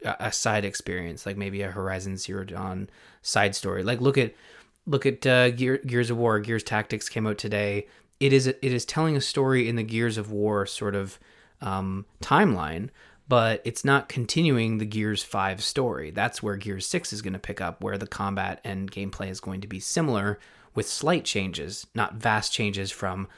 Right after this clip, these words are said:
third-person combat cover to tactics, right? Um, so I, I think when you look at a sequel with co-op and Horizon Zero Dawn two,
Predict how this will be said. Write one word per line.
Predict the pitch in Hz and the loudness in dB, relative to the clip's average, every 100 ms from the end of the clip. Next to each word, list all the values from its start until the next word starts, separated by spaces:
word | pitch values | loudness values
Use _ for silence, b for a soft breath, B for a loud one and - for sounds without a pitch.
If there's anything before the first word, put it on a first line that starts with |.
| b | b
third-person | - 110 104 - 101 98 98 98 95 b b | -2 2 2 2 -2 0 -2 -2 -4 b b
combat | - 104 104 95 92 - | -4 0 2 2 0 -4
cover | - 123 95 95 - B B - | -2 0 2 -2 -4 B B -6
to | - 104 95 95 98 - _ | -4 -2 -2 -6 -8 -12 _
tactics, | - 113 - 82 - - - - | -8 -6 -4 -6 -6 -6 -8 -4
right? | 101 98 117 B B B B B | -2 0 -2 B B B B B
Um, | 107 95 92 92 95 _ _ | -2 -2 -4 -6 -8 _ _
so | - 123 | 0 2
I, | 98 107 - | 4 2 2
I | 135 | 2
think | 170 | 4
when | 156 147 | 4 6
you | |
look | 143 139 | 6 6
at | 135 | 4
a | 120 | 2
sequel | - 131 147 147 139 | 0 0 4 6 6
with | 123 - | 4 0
co-op | - 127 131 131 | 4 6 6 4
and | 117 | 0
Horizon | 104 110 110 110 | 0 0 0 0
Zero | 107 107 104 | -2 -2 0
Dawn | 101 101 | -2 -4
two, | - 120 120 123 | -2 0 2 0